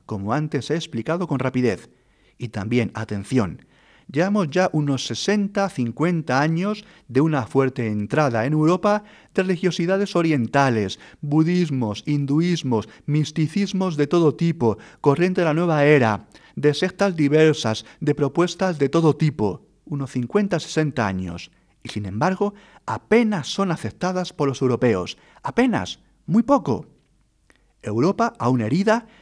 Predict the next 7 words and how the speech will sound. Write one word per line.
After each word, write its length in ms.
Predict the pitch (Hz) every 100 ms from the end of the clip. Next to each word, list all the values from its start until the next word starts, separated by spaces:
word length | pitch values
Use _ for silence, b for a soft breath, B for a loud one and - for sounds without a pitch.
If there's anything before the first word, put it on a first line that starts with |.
| B
se 240 | - - 156
resiste 600 | 147 139 247 240 - 233
a 100 | 143
dejar 380 | 131 - 220 196
de 100 | 127
ser 280 | - 240 240
cristiana. 640 | 240 208 240 214 110 82